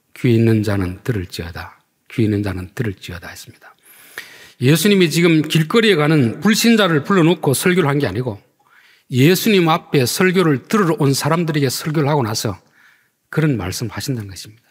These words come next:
그 말씀 뭐냐면 듣기는 듣는데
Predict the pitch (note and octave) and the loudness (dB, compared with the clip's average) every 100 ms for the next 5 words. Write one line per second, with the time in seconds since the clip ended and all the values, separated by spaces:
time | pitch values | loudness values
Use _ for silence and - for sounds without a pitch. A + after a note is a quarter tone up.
0 | - D3+ C#3+ A2+ B2+ G#2+ F#2+ G#2 F#2+ F2 | -4 0 2 2 0 -2 0 -2 -4 -8
1 | _ _ _ _ _ _ _ _ _ - | _ _ _ _ _ _ _ _ _ -4
2 | C3 - G#3 F3+ G#2 F#2+ A#2 G2+ | -4 0 2 2 0 0 0 -2